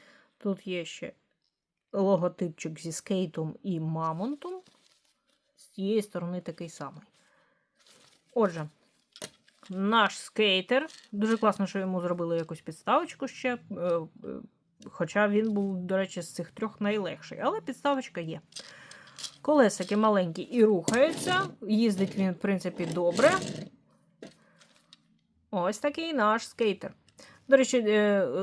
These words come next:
знову ж таки, дуже схоже за кольором. Але у нього сині аксесуари. У всіх мамонтів аксесуари різного кольору. Жовтого, помаранчевого, синього, також є ч-, червоного і зеленого. Але червоний-зелений нам поки не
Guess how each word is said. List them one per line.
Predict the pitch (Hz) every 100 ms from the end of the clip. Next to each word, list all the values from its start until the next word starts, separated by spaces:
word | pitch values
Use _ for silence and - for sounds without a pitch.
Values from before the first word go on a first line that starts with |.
| 208
знову | 196 254 233
ж | - -
таки, | 165 165
дуже | 160 220 196 180 170 -
схоже | - 208 175 160 156 - _ _
за | 190 190 190
кольором. | 175 165 185 254 370 - - _ _ _ _ _ _ -
Але | 240 202 185
у | 190
нього | 240 294 185
сині | - - 180 160 160
аксесуари. | 170 - 233 285 269 185 - - _ _ _ _ _ _ _ _
У | 226
всіх | 190 - 160
мамонтів | 208 311 381 349 277 185
аксесуари | - 185 - 190 247 254 -
різного | 160 160 143 151 165
кольору. | - 170 139 - _ _ - - - - -
Жовтого, | 160 156 147 - 269
помаранчевого, | 285 180 160 160 208 285 302
синього, | - 180 185 226 277 262 -
також | 165 165 - 175
є | 160
ч-, | - - -
червоного | - 180 277 330 226 185
і | 233
зеленого. | 196 160 147 151 165 -
Але | 175 170
червоний-зелений | 160 185 185 190 220 302 254 180
нам | 202
поки | 202 175
не | 175